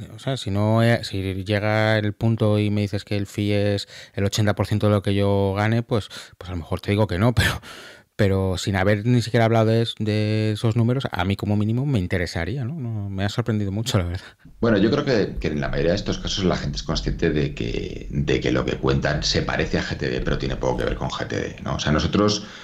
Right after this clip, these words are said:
Speaker 2: un porcentaje llamativamente alto de nuestros clientes, y, y digo llamativamente alto porque yo no sé si a mí me pasara si, si reintentaría,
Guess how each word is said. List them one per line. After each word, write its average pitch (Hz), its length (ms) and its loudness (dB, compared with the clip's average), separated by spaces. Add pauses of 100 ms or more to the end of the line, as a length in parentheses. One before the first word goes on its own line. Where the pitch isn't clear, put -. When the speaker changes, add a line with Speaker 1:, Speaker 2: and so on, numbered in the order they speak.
(260)
Speaker 2:
un 90 180 4
porcentaje 92 1120 0
llamativamente 85 880 0
alto 85 200 2
de 87 80 2
nuestros 82 340 -2
clientes, 90 760 0 (200)
y, 69 340 -4
y 73 60 2
digo 76 180 4
llamativamente 87 800 2
alto 87 360 0
porque - 260 -8
yo 71 100 -2
no 80 80 -2
sé 85 100 -4
si 80 120 -2
a 76 40 0
mí 78 80 0
me 80 120 0
pasara 80 360 -2
si, 69 500 -6 (400)
si 71 400 -4 (160)
reintentaría, 76 1120 2